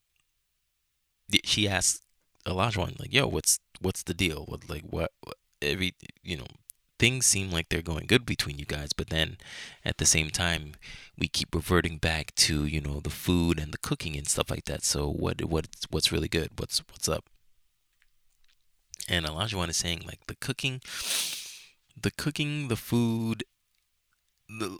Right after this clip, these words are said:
the cooking of the food is what," he s-, he says, Olajuwon says, "The cooking food, that's what I need in my life.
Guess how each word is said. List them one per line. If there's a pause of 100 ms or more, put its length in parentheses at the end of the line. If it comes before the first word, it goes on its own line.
the
cooking
of
the
food
is
what,"
he
s-,
he
says, (680)
Olajuwon
says, (920)
"The
cooking
food,
that's
what (380)
I
need
in
my
life.